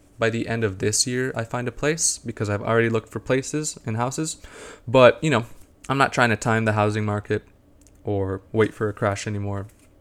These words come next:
If I find a place I like, I'm gonna get it. Um,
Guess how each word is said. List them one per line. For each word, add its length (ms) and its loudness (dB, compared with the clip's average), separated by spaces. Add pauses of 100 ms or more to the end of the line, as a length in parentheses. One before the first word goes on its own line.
(400)
If 160 -4
I 60 -2
find 240 -4
a 40 -4
place 280 -2
I 80 -2
like, 260 -4
I'm 100 -6
gonna 140 -6
get 160 -4
it. 160 -10 (1000)
Um, 540 -2